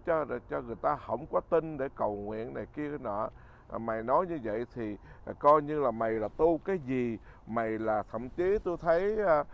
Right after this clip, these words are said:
À, có một cái người nào đó mới vừa gửi vô cái trang Thế Gian Pháp, họ chửi tôi là, "Cái đồ con heo nọc,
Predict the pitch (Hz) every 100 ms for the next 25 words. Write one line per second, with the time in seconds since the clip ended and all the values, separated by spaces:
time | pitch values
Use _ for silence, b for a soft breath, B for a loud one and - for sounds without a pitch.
0 | B B - 123 123 117 113 - 151 175
1 | 151 110 - 165 170 143 120 110 110 113
2 | 135 165 175 202 160 117 104 101 107 131
3 | 190 196 160 165 165 - 151 151 147 143
4 | 185 170 156 143 175 180 202 - b b
5 | b - 123 - 139 170 175 165 131 117
6 | B B B - 202 160 127 113 156 175
7 | 175 151 120